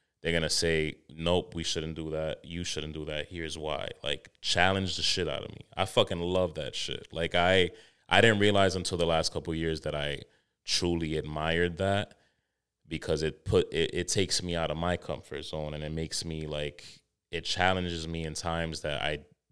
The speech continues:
don't necessarily wanna be challenged, but it forces me to, like, learn. Whether it be something small, like, "Yo, you can fucking get up and make yourself something," or, um, "Oh, you're, you're going through anxiety right now. Like, let's fucking,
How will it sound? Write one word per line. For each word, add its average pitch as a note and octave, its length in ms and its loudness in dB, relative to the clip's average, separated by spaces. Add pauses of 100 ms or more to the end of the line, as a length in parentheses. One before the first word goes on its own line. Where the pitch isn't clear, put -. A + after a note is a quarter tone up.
(340)
don't G2 200 2
necessarily E2+ 460 -2
wanna E2 180 -6
be D#2 100 -12
challenged, F2 640 -8
but D#2 140 -10
it - 120 -14
forces E2+ 460 -4
me D#2+ 140 -8
to, D#2 160 -10
like, D2+ 300 -8
learn. D#2+ 340 -8 (880)
Whether E2 220 4
it E2 80 4
be F2+ 100 2
something F#2+ 360 0
small, F2+ 340 0
like, D#2 180 0
"Yo, E2 120 4
you E2 140 2
can F2+ 200 -4
fucking D#2+ 540 -6 (720)
get E2+ 200 2
up E2 140 0
and D2+ 120 -6
make D2 160 -10
yourself - 300 -10
something," - 400 -10
or, D#2+ 640 2 (580)
um, D2+ 560 -2 (600)
"Oh, F2 160 6
you're, E2 240 0
you're E2+ 180 -2
going F2 220 0
through E2 160 -6
anxiety E2+ 400 -2
right F2+ 160 -6
now. F#2+ 240 -6
Like, D#2+ 360 -10 (200)
let's D#2 180 -6
fucking, D#2 380 -6